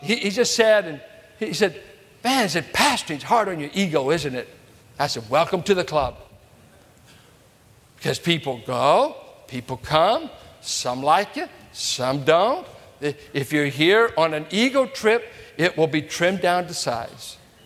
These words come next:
If you're here to serve, if you're here to be humble,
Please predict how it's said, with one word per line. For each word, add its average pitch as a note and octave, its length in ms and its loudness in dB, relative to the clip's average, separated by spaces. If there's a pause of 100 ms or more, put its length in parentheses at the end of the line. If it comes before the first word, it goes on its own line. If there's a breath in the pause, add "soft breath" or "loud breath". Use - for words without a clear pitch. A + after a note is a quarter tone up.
(1000 soft breath)
If D#3 180 2
you're D3+ 100 2
here F#3 160 4
to F3 80 -2
serve, G3+ 760 -2 (800)
if D#3+ 140 -2
you're G3 120 4
here G3+ 180 4
to F#3+ 80 0
be F#3+ 100 0
humble, G3+ 480 -4